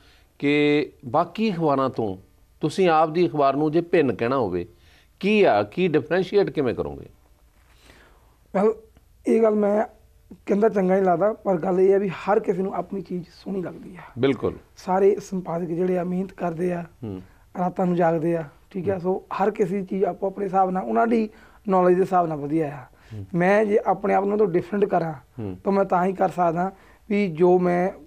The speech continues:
Speaker 2: ਮੈਂ ਕਾਫੀ, ਤੁਹਾਨੂੰ ਪਤਾ ਵੀ ਤਿੰਨ ਸਾਲ ਤੋਂ ਕੰਟਰੋਵਰਸ਼ੀਅਲ ਮੈਟਰ ਕਾਫੀ ਛਾਪਿਆ, ਉਹਦੇ ਵ-, ਅਮ, ਪ੍ਰੋਬਲਮਸ ਵੀ ਆਈਆਂ।
Speaker 1: ਹੂੰ, ਹੂੰ।
Speaker 2: So, ਇਸ ਕਰਕੇ ਜਿੰਨੀਆਂ ਕੁ ਪ੍ਰੋਬਲਮਸ ਦਾ ਕੰਟਰੋਵਰਸ਼ੀਅਲ ਮੈਟਰ ਮੈਂ ਛਾਪਿਆ, ਮੈਨੂੰ ਲੱਗਦਾ ਨਹੀਂ ਕਿਸੇ ਵੀ ਅਖਬਾਰ ਨੇ ਅਮਰੀਕਾ ਦੇ ਵਿੱਚ ਹੁਣ ਤੱਕ ਇਹੋ ਜਿਹਾ ਕੁਛ ਕੀਤਾ ਹੋਏਗਾ। So,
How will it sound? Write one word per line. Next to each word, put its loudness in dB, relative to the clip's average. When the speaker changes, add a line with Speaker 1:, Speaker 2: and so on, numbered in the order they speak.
Speaker 2:
ਮੈਂ 0
ਕਾਫੀ, 0
ਤੁਹਾਨੂੰ -2
ਪਤਾ -2
ਵੀ 4
ਤਿੰਨ -2
ਸਾਲ 0
ਤੋਂ -6
ਕੰਟਰੋਵਰਸ਼ੀਅਲ -4
ਮੈਟਰ 0
ਕਾਫੀ -2
ਛਾਪਿਆ, -2
ਉਹਦੇ 2
ਵ-, 0
ਅਮ, -4
ਪ੍ਰੋਬਲਮਸ 0
ਵੀ 0
ਆਈਆਂ। 0
Speaker 1:
ਹੂੰ, -4
ਹੂੰ। -12
Speaker 2:
So, -2
ਇਸ 4
ਕਰਕੇ 4
ਜਿੰਨੀਆਂ 2
ਕੁ 4
ਪ੍ਰੋਬਲਮਸ 2
ਦਾ 2
ਕੰਟਰੋਵਰਸ਼ੀਅਲ -2
ਮੈਟਰ 0
ਮੈਂ -2
ਛਾਪਿਆ, -2
ਮੈਨੂੰ 0
ਲੱਗਦਾ 0
ਨਹੀਂ -4
ਕਿਸੇ -4
ਵੀ -2
ਅਖਬਾਰ 2
ਨੇ -2
ਅਮਰੀਕਾ -6
ਦੇ -2
ਵਿੱਚ -6
ਹੁਣ -8
ਤੱਕ -10
ਇਹੋ -6
ਜਿਹਾ -6
ਕੁਛ -18
ਕੀਤਾ -14
ਹੋਏਗਾ। -8
So, -2